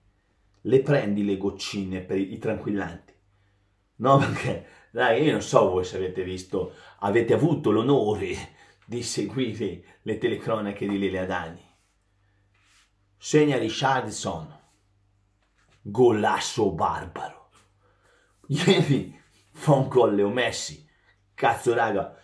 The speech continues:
sembrava che avesse vinto il mondiale da solo.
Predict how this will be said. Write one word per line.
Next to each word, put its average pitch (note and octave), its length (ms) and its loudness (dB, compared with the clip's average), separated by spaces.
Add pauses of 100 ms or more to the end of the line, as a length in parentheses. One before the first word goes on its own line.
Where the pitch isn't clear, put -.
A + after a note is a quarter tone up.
(160)
sembrava G#2 800 -4 (160)
che A2+ 200 -2
avesse G#2+ 380 -4
vinto A2 300 -4
il G2+ 60 2
mondiale G#2 460 0
da G2 120 -6
solo. - 480 -4